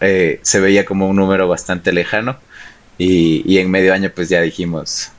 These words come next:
pues, va, va por buen camino. Eh, y en base a eso, pues, dijimos, con, con la emoción y de, de sacar cosas, era, ok, ¿qué más podemos sacar? ¿Qué, de, de qué otra forma podemos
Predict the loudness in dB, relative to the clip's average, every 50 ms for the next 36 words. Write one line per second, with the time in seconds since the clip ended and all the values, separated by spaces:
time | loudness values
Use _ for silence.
0 | -20 _ _ _ -2 -2 -2 -2 -2 -2 -2 0 -2 -2 -2 -2 0 0 0 0
1 | 2 0 -2 -2 -2 -4 -4 -2 -4 -4 -6 -8 -12 _ _ _ _ _ _ _
2 | -20 -20 -20 -20 -20 -20 _ _ 0 2 4 4 2 2 0 0 0 2 2 2
3 | 2 0 0 0 -2 -2 0 0 0 0 0 -2 -6 -2 -2 -2 -2 -2 -6 -6
4 | -6 -4 -4 -4 -4 -6 -8 -16 -20 -20 -20 _ _ -20 -20 -20 _ -20 -20 -20
5 | _ -16 -14 -12 -12 -2 -2 -2 0 0 0 0 0 0 -2 -2 -4 -2 -2 -2
6 | 0 0 0 -2 -2 -2 0 0 0 2 2 0 2 2 2 2 0 -2 -4 -6
7 | -4 -4 -2 -2 -2 -4 -2 -2 -2 -2 -2 -4 -6 -6 -8 -10 -8 -4 -2 0
8 | 0 0 0 -2 -4 -4 -6 -10 -10 -8 -2 -2 -2 -2 -2 -2 -2 -2 -2 -2
9 | -2 -2 0 0 0 -4 -4 -6 -6 -4 -6 -6 -6 -4 -4 -2 -2 -2 -4 -6
10 | -6 -4 -4 -2 0 -2 0 0 -4 -4 -2 -2 -2 0 0 -2 -6 -4 -2 0
11 | 0 0 -2 -4 -6 -8 -10 -16